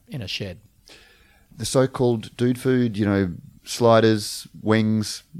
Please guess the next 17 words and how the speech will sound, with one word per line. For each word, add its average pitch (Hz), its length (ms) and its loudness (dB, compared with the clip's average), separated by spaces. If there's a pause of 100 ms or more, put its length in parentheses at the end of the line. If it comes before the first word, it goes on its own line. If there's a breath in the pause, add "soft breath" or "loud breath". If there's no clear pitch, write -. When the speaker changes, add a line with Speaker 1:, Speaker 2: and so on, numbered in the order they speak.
(200)
Speaker 2:
you 110 100 4
know, 107 200 2 (840)
that 101 360 -2
sort 123 200 0
of 117 80 -2
food 113 280 0
that 107 80 -2
we 104 140 0
would, 101 180 -4
that 104 120 2
has 101 160 2
been 104 240 2
a, 92 240 -2
a 98 40 -4
craft 107 360 -2
beer 95 140 -2
staple. 107 580 -2